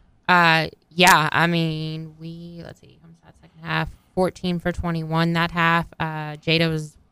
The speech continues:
one for two at the line. O was one for three. Nina went two for four.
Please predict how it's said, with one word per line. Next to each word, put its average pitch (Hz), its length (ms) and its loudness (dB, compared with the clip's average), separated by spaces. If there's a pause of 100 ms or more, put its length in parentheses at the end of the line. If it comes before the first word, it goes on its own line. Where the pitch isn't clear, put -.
(140)
one 160 180 -2
for 165 100 -6
two 170 200 -6
at 165 80 -2
the 160 100 -4
line. 160 540 -2 (220)
O 165 200 2
was 160 200 -2
one 160 180 -2
for 147 140 -6
three. 156 540 -2 (500)
Nina 190 200 4
went 185 140 0
two 165 160 0
for 147 140 -4
four. 143 500 -2